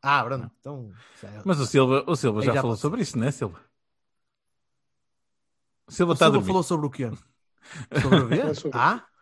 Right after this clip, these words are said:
Speaker 1: Ah?
Speaker 2: Sobre a
Speaker 1: A
Speaker 2: descida
Speaker 1: ver?
Speaker 2: de jogadores
Speaker 3: Vamos
Speaker 2: da A
Speaker 3: lá, o
Speaker 2: para a
Speaker 3: que é que
Speaker 2: B.
Speaker 3: tu queres dizer que não queres dizer e queres que seja eu a dizer? Diz-me lá.
Speaker 2: Não, eu não
Speaker 3: Acaba
Speaker 2: quero
Speaker 3: com
Speaker 2: dizer
Speaker 3: isso.
Speaker 2: nada. Já disse.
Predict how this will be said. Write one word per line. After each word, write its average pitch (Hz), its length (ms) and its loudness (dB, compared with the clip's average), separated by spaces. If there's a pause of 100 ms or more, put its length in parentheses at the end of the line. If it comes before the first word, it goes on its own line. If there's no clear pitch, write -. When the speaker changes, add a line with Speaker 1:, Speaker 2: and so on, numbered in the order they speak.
(200)
Speaker 1:
Ah? 139 180 4
Speaker 2:
Sobre 156 160 6
a - 20 6
Speaker 1:
A 156 40 2
Speaker 2:
descida 165 320 4
Speaker 1:
ver? 160 80 4
Speaker 2:
de 127 80 -6
jogadores 139 440 4
Speaker 3:
Vamos 135 160 8
Speaker 2:
da 139 60 10
A - 20 10
Speaker 3:
lá, - 20 10
o 160 40 6
Speaker 2:
para 139 80 6
a - 40 6
Speaker 3:
que - 40 8
é - 40 8
que 135 80 4
Speaker 2:
B. - 40 4
Speaker 3:
tu 117 80 -4
queres 185 260 4
dizer 180 460 4
que - 100 -6
não 190 140 0
queres 180 260 4
dizer 180 400 6
e 185 60 0
queres 190 200 2
que - 80 -16
seja 165 220 2
eu 156 120 4
a - 20 0
dizer? 120 340 -4
Diz-me 135 300 -6
lá. 202 100 0
Speaker 2:
Não, 135 280 4
eu 240 60 4
não 190 80 2
Speaker 3:
Acaba 139 100 0
Speaker 2:
quero 127 140 6
Speaker 3:
com 127 40 0
Speaker 2:
dizer 127 180 2
Speaker 3:
isso. 277 80 0
Speaker 2:
nada. 202 340 0
Já 104 160 2
disse. 196 380 -2